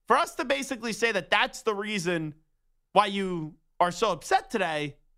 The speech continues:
then I don't think you're ever gonna be happy as a football fan. Your team is not a good team, and they just beat the Kansas City Chiefs. It's not like your organization has a ton of victories the last ten years against Kansas City. Enjoy them when they happen.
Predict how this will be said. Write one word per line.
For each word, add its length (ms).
then 100
I 60
don't 160
think 120
you're 100
ever 100
gonna 120
be 80
happy 340
as 80
a 60
football 360
fan. 280
Your 140
team 640
is 120
not 180
a 40
good 240
team, 380
and 140
they 80
just 280
beat 180
the 80
Kansas 400
City 220
Chiefs. 480
It's 80
not 100
like 160
your 120
organization 500
has 80
a 80
ton 220
of 60
victories 420
the 60
last 300
ten 240
years 280
against 260
Kansas 320
City. 300
Enjoy 380
them 180
when 100
they 120
happen. 400